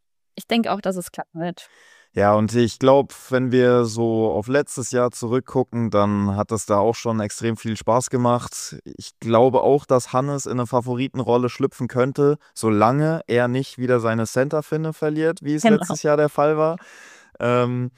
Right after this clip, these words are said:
Speaker 2: aber ich glaub, die meisten freuen sich auch auf dieses lokale Duell zwischen Leander und Hannes, weil sie beide aus Berlin kommen und beide mittlerweile auf diesem Niveau sind, wo man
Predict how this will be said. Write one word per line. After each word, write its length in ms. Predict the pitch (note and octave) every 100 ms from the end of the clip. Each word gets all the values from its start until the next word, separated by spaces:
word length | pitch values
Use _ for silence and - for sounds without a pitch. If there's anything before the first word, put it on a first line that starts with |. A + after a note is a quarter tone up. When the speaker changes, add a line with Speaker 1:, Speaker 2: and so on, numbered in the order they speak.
| _ _
Speaker 2:
aber 240 | - A2
ich 120 | A#2 -
glaub, 260 | A#2 A#2
die 100 | A2+
meisten 340 | G#2+ A2+ - A2+
freuen 340 | - A2 A2+
sich 180 | G#2+ -
auch 200 | G#2+ G#2+
auf 120 | G#2
dieses 300 | A2+ G2+ G2+
lokale 440 | G#2 - G2+ G2+ G2+
Duell 360 | G2+ F#2+ G2+
zwischen 340 | - G#2 - G2
Leander 480 | F#2+ F#2 A2+ A2 G#2+
und 160 | G#2
Hannes, 480 | G#2 G#2+ A2 G#2+ -
weil 360 | F2+ F#2+ F#2+ G2
sie 120 | F2
beide 320 | F2 G2 A#2+
aus 180 | A2 A2+
Berlin 380 | - G#2+ A2 A2
kommen 360 | G#2+ G#2+ G#2 F2
und 220 | F#2+ F#2
beide 300 | G2+ G#2+ G#2+
mittlerweile 560 | G#2+ G2 G2+ G2+ G2+
auf 140 | G2+ F2+
diesem 280 | G#2+ F#2+ G2+
Niveau 380 | G2 G2 G#2
sind, 420 | G#2 F2+ G#2 G#2 G2+
wo 160 | G2
man 360 | G2 G2 F#2+